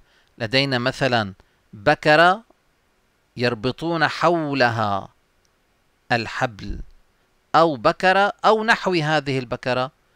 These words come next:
أو شيئا يشبه البكرة، المهم أنه مربط الحبال. فيشد الحبل حولها،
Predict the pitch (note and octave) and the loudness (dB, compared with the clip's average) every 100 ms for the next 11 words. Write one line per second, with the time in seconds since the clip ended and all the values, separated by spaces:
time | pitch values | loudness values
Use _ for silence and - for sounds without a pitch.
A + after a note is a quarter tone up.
0 | _ - D3 - F#3+ E3+ E3+ G3+ - E3 | _ -4 -2 0 0 0 0 0 -2 -2
1 | D3+ C3+ B2+ - B2 B2+ - _ _ - | -2 -2 -4 -4 -2 -2 -4 _ _ -6
2 | C#3 D3+ F3+ G#3+ F#3 F#3 F3+ F#3 F#3 G#3+ | -4 -2 -2 -2 -4 0 0 0 2 2
3 | F3+ D3 - A#2 - B2+ A#2 G#2 F#2+ E2+ | 4 0 0 -10 -8 -6 -4 -4 -6 -12
4 | _ _ _ _ _ _ _ - _ _ | _ _ _ _ _ _ _ -20 _ _
5 | - C3+ A#2+ A2 - _ _ _ _ _ | -4 2 4 2 -2 _ _ _ _ _
6 | B2+ C3+ - A3+ B3 _ - F3+ F3+ C#3 | -2 0 0 -2 -4 _ -4 -2 0 -2
7 | - F#3+ D3 A2 F#2+ - - _ _ _ | -2 -2 -2 -6 -8 -16 -20 _ _ _
8 | _ _ _ _ _ - - - G#3+ A3+ | _ _ _ _ _ -18 -6 2 2 4
9 | A3 G3+ A3 A3 | 2 4 0 0